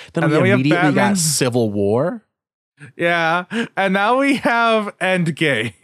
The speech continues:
Speaker 2: <laughs>
Speaker 1: Yeah, we got, like, Iron Man, then Civil War, then Captain America, the First Avenger, and then Infinity War.
Speaker 2: I had a, a cousin that used to tell me so much that, uh,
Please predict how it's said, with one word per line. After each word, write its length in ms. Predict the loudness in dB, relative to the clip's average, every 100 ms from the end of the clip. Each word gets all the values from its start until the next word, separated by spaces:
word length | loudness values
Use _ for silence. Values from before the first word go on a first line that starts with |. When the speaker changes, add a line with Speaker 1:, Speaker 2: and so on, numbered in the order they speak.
| -6
Speaker 2:
<laughs> 60 | _ _ _ _ _ _ -20 -12 -8
Speaker 1:
Yeah, 320 | -2 0 0 -2
we 100 | -2
got, 300 | -2 -2 -4
like, 240 | -6 -10 _ _ -4
Iron 360 | -2 0 -2
Man, 300 | -2 -2 -6 -4
then 160 | -4 -2
Civil 360 | -2 -2 -2 -2
War, 460 | -2 0 -2 -4 -4
then 300 | -2 -2 -2
Captain 340 | -4 -4 -4
America, 400 | -2 -2 -2 -2
the 100 | -4
First 280 | -2 -4 -4
Avenger, 520 | -4 -4 -4 -4 -6 -10 _ -8
and 280 | -4 -2 -2
then 360 | -2 -2 -4 -4
Infinity 640 | -4 -2 -4 -2 -2 -4
War. 520 | -4 -8 -10 -14 -16 _ _ _ _ _
Speaker 2:
I 140 | -2 0
had 180 | 0 0
a, 420 | 0 0 -2 -6
a 80 | -12
cousin 540 | -8 -6 -6 -6 -10 -8
that 80 | -8
used 180 | -8
to 60 | -12
tell 240 | -6 -4 -4
me 160 | -6
so 240 | -6 -6 -4
much 400 | -4 -6 -10 -8
that, 300 | -6 -8 -12 _ _ _ _ _ _
uh, 340 | -6 -4 -4